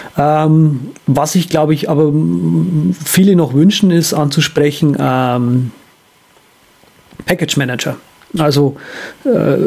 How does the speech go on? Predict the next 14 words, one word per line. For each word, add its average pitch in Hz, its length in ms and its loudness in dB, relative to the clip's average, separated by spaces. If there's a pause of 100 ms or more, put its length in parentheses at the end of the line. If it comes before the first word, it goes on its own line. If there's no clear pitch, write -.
(120)
man 143 240 2
möchte 160 280 0
ja, 147 380 2
denke 156 400 -2
ich, 151 120 2
auf 139 120 -6
seinem 143 1120 0
Terminal 165 640 2 (160)
oder 143 140 2
in 196 120 6
seinem, 196 1000 0 (100)
in 190 140 4
seiner 165 180 2
Shell, 156 380 0